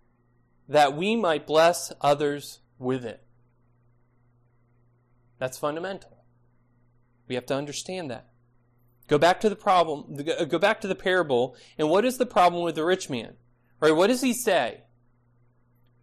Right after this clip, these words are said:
When he has excess, when he has surplus, when he has abundance,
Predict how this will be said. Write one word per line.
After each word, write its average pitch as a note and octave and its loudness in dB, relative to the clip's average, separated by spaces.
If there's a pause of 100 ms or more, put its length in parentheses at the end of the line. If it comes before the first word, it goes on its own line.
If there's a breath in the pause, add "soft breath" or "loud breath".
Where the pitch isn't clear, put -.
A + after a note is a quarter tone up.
(120)
When E3 0
he F3+ -2
has G3+ 2
excess, F#3 0
when D#3 -4
he F3+ -2
has F#3 0
surplus, D#3+ -2
when D#3 -6
he E3+ -4
has E3+ 0
abundance, E3 -2